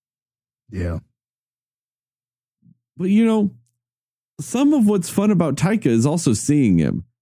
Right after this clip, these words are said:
Speaker 2: 'cause he's got rock star swagger to him, too. You know? And, like, yeah, he could play the timid guy. He did a f-, fine job. But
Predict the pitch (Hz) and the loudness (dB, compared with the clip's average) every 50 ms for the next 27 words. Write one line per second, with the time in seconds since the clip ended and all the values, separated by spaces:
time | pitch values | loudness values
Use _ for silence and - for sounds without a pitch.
0 | _ _ _ _ _ _ _ 135 131 127 143 151 147 135 185 190 165 131 117 135 | _ _ _ _ _ _ _ -2 0 2 2 2 2 0 0 0 2 2 2 2
1 | 147 143 147 - - - - 123 104 101 - - - 110 107 107 104 101 95 92 | 0 0 -4 -6 -6 -4 -2 0 0 0 -2 -2 -2 0 0 0 0 0 0 0
2 | 78 - 92 82 71 67 71 80 - 95 90 78 60 - - 95 - _ _ _ | 0 0 0 0 0 0 -2 -2 -2 -2 0 0 -2 -4 -4 -8 -14 _ _ _
3 | _ _ _ _ _ _ _ _ _ _ _ _ _ _ _ _ _ _ _ _ | _ _ _ _ _ _ _ _ _ _ _ _ _ _ _ _ _ _ _ _
4 | _ _ _ _ _ _ _ _ 92 101 104 95 95 87 87 82 95 117 113 - | _ _ _ _ _ _ _ _ -2 0 2 2 2 2 2 0 0 -2 -4 -8
5 | _ _ _ _ _ _ _ _ _ _ _ _ _ _ _ _ _ _ _ _ | _ _ _ _ _ _ _ _ _ _ _ _ _ _ _ _ _ _ _ _
6 | _ _ _ _ _ 190 208 226 226 196 175 220 233 240 233 214 202 233 220 - | _ _ _ _ _ -2 0 0 0 0 0 0 0 2 4 4 4 4 4 2
7 | 180 - - 190 190 185 170 156 139 - - 139 135 135 123 117 - 98 104 120 | 0 2 2 2 2 4 2 2 2 2 2 2 4 4 2 2 0 0 0 0
8 | 143 143 151 143 156 170 147 123 - 139 - - 104 - 101 120 127 120 110 117 | 2 2 2 2 2 0 0 -2 -2 -4 -6 -6 -8 -4 -2 0 0 2 2 2
9 | 113 123 101 71 - 98 - _ _ _ _ _ _ _ _ _ _ _ _ _ | 0 0 -2 -2 -4 -4 -6 _ _ _ _ _ _ _ _ _ _ _ _ _
10 | _ _ _ _ _ _ _ _ _ _ _ _ _ _ _ _ _ - 165 196 | _ _ _ _ _ _ _ _ _ _ _ _ _ _ _ _ _ -6 -2 -2
11 | 202 175 | -2 -2